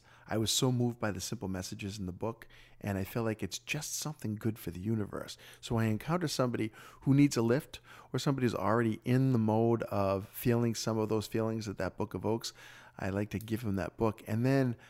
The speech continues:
feel the love that comes back when you give them something that touches their heart in a, in a special way.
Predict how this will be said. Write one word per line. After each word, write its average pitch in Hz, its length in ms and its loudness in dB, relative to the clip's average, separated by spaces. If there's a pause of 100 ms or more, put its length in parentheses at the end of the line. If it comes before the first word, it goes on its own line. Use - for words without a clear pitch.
(120)
feel 175 300 4
the 135 100 -4
love 117 300 2
that 107 120 -4
comes 95 240 -4
back 98 420 -2
when 110 420 0
you 104 180 -2
give 120 240 0
them 110 140 0
something 107 340 -2
that 87 140 -4
touches 101 340 -4
their 90 100 -4
heart 107 440 -4
in 85 80 -6
a, 82 200 -6 (440)
in 92 100 -4
a 87 60 -2
special 90 420 -2
way. - 240 -4